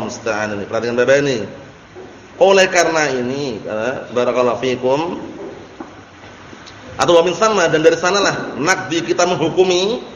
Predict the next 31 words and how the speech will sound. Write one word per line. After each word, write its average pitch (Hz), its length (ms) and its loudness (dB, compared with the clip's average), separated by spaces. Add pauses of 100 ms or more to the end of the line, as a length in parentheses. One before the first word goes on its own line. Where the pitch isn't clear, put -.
(220)
perhatikan 143 360 0
ya, 151 240 2 (280)
menghukumi 185 560 4
seluruh 220 440 4
hujjah-hujjah, 185 600 2
argumen-argumen 175 960 0
ahlu 151 160 0
bid'ah 147 320 2 (400)
yang 170 280 2
mereka 180 480 2 (280)
mengadakan 175 800 2
sholawatan 170 960 4
pada 156 320 2
malam 156 320 2
raghaib. 143 640 4 (320)
Ingat-ingat 127 400 0
malam 135 240 2
raghaib, 131 240 4
malam 139 240 2
apa? 139 200 2
Kita 143 160 0
lihat. 143 340 2 (500)
Awal 185 560 4
Jum'atin 175 480 -2
min 156 160 -2
Rajab. 135 480 0
Di 139 80 -2
bulan 135 240 2
Rajab 151 400 2
ada 143 240 0
awal, 143 400 0